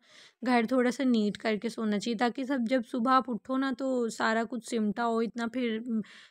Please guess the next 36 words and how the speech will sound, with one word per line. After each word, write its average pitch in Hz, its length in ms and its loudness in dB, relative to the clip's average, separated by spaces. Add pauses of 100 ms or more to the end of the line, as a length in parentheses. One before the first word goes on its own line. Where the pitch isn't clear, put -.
(160)
मतलब 233 240 -4
कि 269 120 -4
बुरा 240 280 4
भी 254 140 2
नहीं 277 140 2
लगता 247 360 -2
और 240 180 4
कोई 233 260 -2
टेंशन 214 440 0
नहीं 233 120 2
ज़्यादा 202 280 0
होती। 208 300 -4
तो 240 100 0
मेरी 247 260 4
कोशिश 262 340 -2
होती 269 220 0
है, 277 60 0
मैं 285 140 2
रात 233 260 6
को 269 120 -4
बच्चों 233 400 0
से 277 140 -2
कहती 226 300 -2
हूँ 233 120 0
कि 262 100 -2
वो 233 160 -2
मेरे 214 240 0
साथ 220 240 -2
जो 208 140 -2
है 208 60 0
ना 240 140 0
सारे 214 320 -4
घर 208 220 -4
को 208 160 -8
नीट 202 280 -2
करें। 214 280 -2